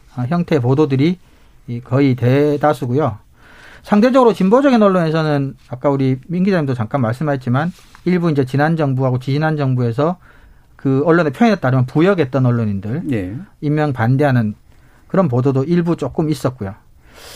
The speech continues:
Speaker 1: 근데 이게 이제 아무래도 조금 전에 정 교수님 말씀하셨지만 정치권에서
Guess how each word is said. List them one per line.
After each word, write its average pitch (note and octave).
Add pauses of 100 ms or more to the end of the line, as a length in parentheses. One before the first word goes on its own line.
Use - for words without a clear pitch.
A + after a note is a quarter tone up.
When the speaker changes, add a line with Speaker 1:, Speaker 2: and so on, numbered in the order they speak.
(460)
Speaker 1:
근데 F#3
이게 G3+
이제 F#3+
아무래도 F3
조금 E3+
전에 F3+
정 C#3
교수님 E3
말씀하셨지만 C3
정치권에서 F3